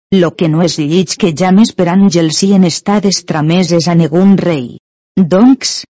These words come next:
senyora, la senyoria vostra pot prendre part del mundanal e de l'espiritual,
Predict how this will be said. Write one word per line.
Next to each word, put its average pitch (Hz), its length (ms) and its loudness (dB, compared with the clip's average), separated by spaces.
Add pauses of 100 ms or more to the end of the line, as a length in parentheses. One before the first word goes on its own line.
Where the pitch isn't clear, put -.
(100)
senyora, 208 600 2 (200)
la 180 140 2
senyoria 180 640 -2
vostra 175 420 -2
pot 196 240 -4
prendre 196 380 2
part 226 260 0
del 190 220 4
mundanal 170 640 0
e 170 80 -2
de 170 100 0
l'espiritual, 165 840 -2